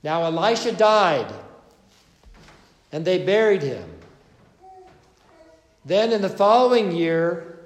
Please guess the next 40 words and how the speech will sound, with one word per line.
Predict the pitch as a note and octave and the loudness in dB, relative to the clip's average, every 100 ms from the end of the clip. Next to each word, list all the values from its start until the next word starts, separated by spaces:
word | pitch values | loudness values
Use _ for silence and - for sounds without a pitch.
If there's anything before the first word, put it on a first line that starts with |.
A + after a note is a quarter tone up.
| - _ _ | -20 _ _
raiding | C#3 E3+ G#3+ A#3 A#3 A3+ F#3+ | -6 0 2 0 -4 -4 -2
bands | G3 G3+ F#3+ D#3+ D3 | 0 0 -2 -4 -8
from | - E3 | -8 -6
Moab | D#3 G3 G3+ F3 D#3+ D#3 | -2 0 2 2 2 0
invaded | D3+ F3 F#3+ F3 | -2 -2 -4 -4
the | D#3+ | -4
land, | E3 G3 F3 C#3+ | -2 -2 -4 -6
and | C3+ | -10
it | |
came | D#3 F#3 F#3 | -8 -6 -6
to | |
pass, | - F#3+ G#3 F#3 F3+ | -8 -6 -4 -4 -6
as | D3+ | -6
they | E3+ | -4
were | D#3+ D3+ | -2 -4
burying | D#3+ G3+ A#3 G#3 F3 | -2 0 0 0 -2
a | E3 | -4
dead | C#3+ G3 B3 F#3+ | -4 -4 -4 -4
man, | E3 D3+ D#3 F#3 G3 - - - _ _ _ _ _ | -4 -2 -4 -6 -12 -18 -20 -20 _ _ _ _ _
they | - E3+ | -6 -4
beheld | F3 E3+ G#3 G#3 | -4 0 2 2
a | F#3 | 0
lightly | E3 F3+ G#3 G#3 G#3 G#3 | 0 0 0 0 -2 -2
armed | F#3 F#3+ F#3+ F#3+ F3 | -2 -2 -2 -4 -8
band | D3+ F#3 G3+ G3+ | -4 -2 -2 -2
of | F#3+ D#3+ | -4 -2
raiders | G3 F#3+ D#3+ C3 A2 - - - _ _ _ _ _ _ | 0 0 -2 -6 -8 -12 -14 -18 _ _ _ _ _ _
headed | - E3+ E3 | -10 -6 -4
their | E3+ D#3+ | -2 0
way, | E3+ E3+ | 0 0
and | D3+ | -2
they | D3 | -4
cast | D3 G3+ A3 A3 | -6 -2 -2 -2
the | A3 | -6
man | G3 G3 F#3+ F#3 | -4 -2 -2 -4
into | F#3+ A3+ G#3+ | -4 -4 -2
the | F#3+ | -4
tomb | - G#3+ A3 F3 D#3 D#3 - - - | -6 -4 -4 -2 -6 -10 -14 -20 -16
of | D#3 D3 | -8 -6
Elisha. | D#3+ E3+ E3+ - A#2 | -2 -2 -2 -6 -12